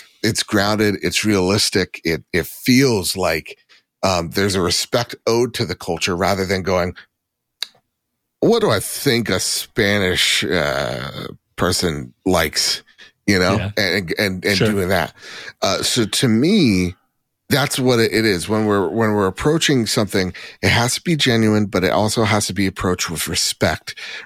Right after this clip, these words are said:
Speaker 1: rather than, um, here's a very, you know,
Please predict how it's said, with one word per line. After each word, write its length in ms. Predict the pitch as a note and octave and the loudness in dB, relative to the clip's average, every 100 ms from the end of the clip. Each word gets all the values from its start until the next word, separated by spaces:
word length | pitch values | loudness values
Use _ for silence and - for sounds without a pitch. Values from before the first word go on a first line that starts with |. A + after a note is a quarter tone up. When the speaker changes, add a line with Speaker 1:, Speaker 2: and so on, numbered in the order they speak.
| - | -2
Speaker 1:
rather 340 | F2 G2 G#2 | 0 2 2
than, 360 | F#2+ F#2 F2+ D#2 _ _ _ - | 2 0 -2 -8 _ _ _ -4
um, 400 | G2 F2 F2 D#2+ _ - | 0 0 0 -4 _ -6
here's 320 | - C#3+ C3+ A#2 | -2 2 2 2
a 240 | G#2+ E2 - _ _ _ - | 0 -2 -8 _ _ _ -10
very, 360 | F#2+ A2+ A2 G#2 D#2 - _ - - - - - _ _ _ | 0 2 2 0 -2 -12 _ -20 -20 -20 -20 -20 _ _ _
you 100 | G#2 | 0
know, 280 | F#2+ E2 C#2+ | 2 2 -2